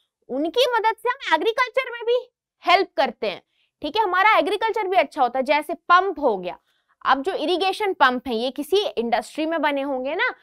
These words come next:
फर्टिलाइजर है किसी इंडस्ट्री में बने होंगे ना, पाइप हो गए, ट्रैक्टर्स हो गए, मशीन्स हो गई, टूल्स हो गए,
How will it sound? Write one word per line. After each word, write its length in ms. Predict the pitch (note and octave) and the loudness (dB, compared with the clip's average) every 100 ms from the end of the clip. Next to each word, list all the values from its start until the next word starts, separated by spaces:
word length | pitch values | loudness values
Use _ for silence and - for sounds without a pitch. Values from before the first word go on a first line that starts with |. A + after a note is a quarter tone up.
| _ _ - | _ _ 4
फर्टिलाइजर 680 | F4 F4+ G#4 F4+ C#4 A3+ G#3 | 4 4 4 6 6 2 0
है 60 | |
किसी 260 | A3+ C4 E4+ | -4 -6 -4
इंडस्ट्री 500 | C#4 A#3+ C#4 - F4+ | -2 -2 -4 -4 -4
में 140 | F4+ | -2
बने 180 | D4+ C#4 | -2 -2
होंगे 280 | C4+ B3 B3+ | -2 -2 0
ना, 180 | F#4 G#4 | 2 0
पाइप 680 | - - D4+ D4+ G#4 G#4 - | -2 2 6 6 6 2 6
हो 160 | C#4+ | 6
गए, 200 | A3+ F#3 - _ _ _ - | 6 0 -6 _ _ _ 0
ट्रैक्टर्स 720 | D#4 D#4 D#4+ - G#4 G#4 F4 | 6 6 4 0 0 2 4
हो 120 | B3+ | 6
गए, 160 | B3 | 4
मशीन्स 760 | A#3+ B3 C4 - F4 G#4 G#4+ F4 | 2 -2 -6 -4 -2 0 -2 0
हो 140 | D#4+ | 2
गई, 220 | A#3 A3+ A3 | 2 0 -2
टूल्स 540 | E4 E4+ F#4 G4+ F4+ | -2 2 2 0 2
हो 160 | E4+ A#3 | 2 2
गए, 180 | G3 | 0